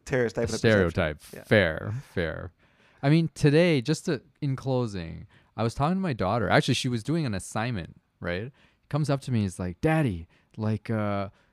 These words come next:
Speaker 2: the teacher asked us to write down a time when our feelings have been hurt. I can't think of anything." I'm like, "You can't think of anything? Your feelings have never been hurt?" She's like, "No." I'm like, "Never? No." I'm like,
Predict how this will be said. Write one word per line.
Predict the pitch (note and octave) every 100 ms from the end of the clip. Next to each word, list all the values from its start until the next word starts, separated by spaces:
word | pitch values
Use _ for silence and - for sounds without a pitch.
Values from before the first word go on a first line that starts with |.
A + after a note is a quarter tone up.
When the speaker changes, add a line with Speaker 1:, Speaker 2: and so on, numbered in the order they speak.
| _ -
Speaker 2:
the | - B2
teacher | A#2 E3+ E3
asked | C3+ D3 -
us | C#3
to | B2
write | B2 C3+
down | C3 C3
a | A#2+
time | - B2+ C3+ B2+ A#2 - _
when | A#2+ A#2 A2+ -
our | A#2+ B2
feelings | - D#3+ D#3+ C3+
have | A#2
been | F#2+ F#2
hurt. | F2+ F2 E2 - - _ _
I | B2+
can't | B2+ D3+ -
think | E3 D#3
of | A#2
anything." | G2+ F2+ F2+ E2+
I'm | F#2
like, | F#2 F2 E2+ - _ - - - -
"You | F#2 F#2+
can't | A2+ A2+ A2
think | B2
of | B2
anything? | C3 C3+
Your | B2+ A#2
feelings | - C3 C3 B2
have | B2
never | A#2+ B2
been | C3 C3
hurt?" | B2+ C#3
She's | C3+ B2+
like, | C3+ C#3 _ _ _ _ _ -
"No." | F#3+ F#3+ G2+
I'm | A2 B2
like, | A#2 G#2 - _ -
"Never? | G#2+ B2 F#3+ C4 D4 _ _ _
No." | F#3 A3+ A3+ - -
I'm | E3
like, | E3+ E3+